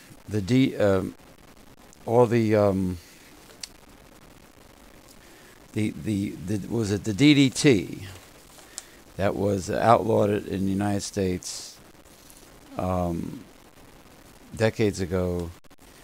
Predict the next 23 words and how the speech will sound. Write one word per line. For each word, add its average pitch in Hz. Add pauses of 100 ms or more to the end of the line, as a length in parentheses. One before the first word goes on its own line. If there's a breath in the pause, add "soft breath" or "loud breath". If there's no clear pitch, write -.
(260 loud breath)
Uh, 85
of 87
course, 123
the 90
companies 92
that 90
made 101
the 95
D 92
D 87
T 85 (880 loud breath)
couldn't 117
dispose 101
of 87
it 87
just -
like 82
that. 110
They 92
had 92
to 90
sell 113
it. -